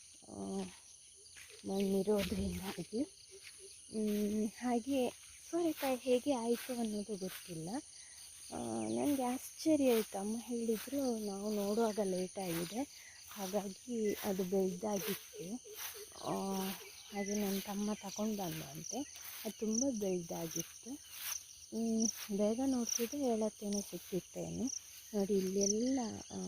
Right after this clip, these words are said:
ಒದ್ದೆ ಒದ್ದೆ ಆಗಿದೆ ಮಳೆ ಬಂದು. ನೋಡಿ, ಈ ಕಡೆ ಜೆ ಸಿ ಬಿ ಕಾಣಿಸ್ತಾ ಇದೆಯಲ್ಲ. ಹಾಗೆ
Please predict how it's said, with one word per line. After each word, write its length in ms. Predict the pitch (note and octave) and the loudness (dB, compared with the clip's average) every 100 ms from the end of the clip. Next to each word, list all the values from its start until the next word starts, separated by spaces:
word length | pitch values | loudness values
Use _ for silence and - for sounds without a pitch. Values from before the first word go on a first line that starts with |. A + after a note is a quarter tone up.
| F3+ | 0
ಒದ್ದೆ 440 | F3+ F#3 D#3+ G#3 F3 | 2 2 0 -2 -2
ಒದ್ದೆ 240 | - G3 | -8 -8
ಆಗಿದೆ 380 | F#3 E3+ F#3 F3+ | -8 -6 -6 -6
ಮಳೆ 320 | F3+ F3 E3+ | -6 -6 -6
ಬಂದು. 440 | E3+ F3 F3 G#3 D4+ G#4 - - G#4 - - A4 - - G4 - F3+ F#3+ - G#3 | -8 -10 -8 -6 -6 -6 -12 -14 -16 -16 -8 -8 -8 -12 -14 -16 -16 -16 -6 0
ನೋಡಿ, 200 | G#3 G#3+ | 4 4
ಈ 100 | G3+ | 2
ಕಡೆ 300 | - G3+ G3 | -2 -6 0
ಜೆ 240 | F#3+ G3+ | 4 4
ಸಿ 200 | - F#3 | 4 -8
ಬಿ 140 | E3+ G3 - - - - - - | -14 -16 -18 -20 -20 -16 -14 -6
ಕಾಣಿಸ್ತಾ 420 | G#3+ G3+ G3 - | 0 0 0 -4
ಇದೆಯಲ್ಲ. 480 | F#3 F3+ F#3+ F#3 G3 D4 - - - - - - - - - - C6+ E5 D#5+ - - | -4 -2 -2 -2 -2 -4 -6 -18 -16 -8 -8 -8 -14 -16 -16 -12 -10 -8 -10 -12 -8
ಹಾಗೆ 720 | B3+ B3+ - B3+ B3+ A#3+ | 0 0 0 0 2 2